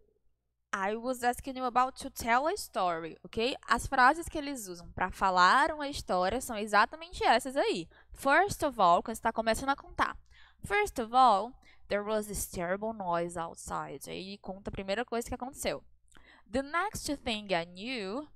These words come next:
the ground started to cha-, to shake." The next, the next thing I knew. Então, a próxima coisa que eu lembro aí da história, né?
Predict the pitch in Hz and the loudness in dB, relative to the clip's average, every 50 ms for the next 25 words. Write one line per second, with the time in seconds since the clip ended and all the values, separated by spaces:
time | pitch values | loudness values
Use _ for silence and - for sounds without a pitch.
0 | _ _ _ - _ - 185 175 - 190 190 196 202 208 214 226 233 226 - - | _ _ _ -20 _ -14 -14 -10 -8 -4 0 2 2 2 2 2 0 -8 -12 -10
1 | - 208 196 185 185 196 202 - - 214 - - - 208 185 175 - _ - - | -6 -4 -4 -4 -4 -6 -10 -12 -16 -14 -10 -10 -8 -6 -6 -8 -8 _ -16 -16
2 | 226 - - - 214 170 147 156 - _ - - - - - _ - _ _ _ | -14 -12 -8 -4 -4 -4 -4 -6 -10 _ -6 -6 -6 -6 -6 _ -20 _ _ _
3 | _ 185 196 208 208 220 226 247 269 302 320 - - - - _ 196 196 190 202 | _ -12 -12 -10 -4 -2 0 0 0 -2 -4 -10 -16 -20 -20 _ -10 -10 -6 -4
4 | 208 214 - - - - 294 294 - - 247 202 185 190 208 - - - 233 233 | -4 -4 -4 -4 -10 -10 -10 -10 -8 -8 -8 -8 -8 -8 -14 -14 -12 -12 -12 -12
5 | 226 202 175 156 160 - - - 190 175 170 165 - _ _ - - 196 196 202 | -12 -14 -14 -14 -14 -14 -14 -10 -8 -6 -6 -6 -8 _ _ -10 -4 0 2 4
6 | 269 311 - - - 302 285 302 - - 202 196 233 - - - 220 202 208 196 | 4 2 0 -6 -10 -10 -10 -10 -8 -6 -4 -4 -4 -4 -6 -8 -8 -6 -4 -4
7 | 160 156 180 233 247 208 180 170 170 208 220 196 196 - - - 151 147 170 190 | -6 -6 -8 -10 -10 -8 -6 -6 -6 -6 -6 -8 -8 -8 -10 -10 -6 -8 -6 -6
8 | 165 151 151 160 - | -8 -10 -12 -14 -14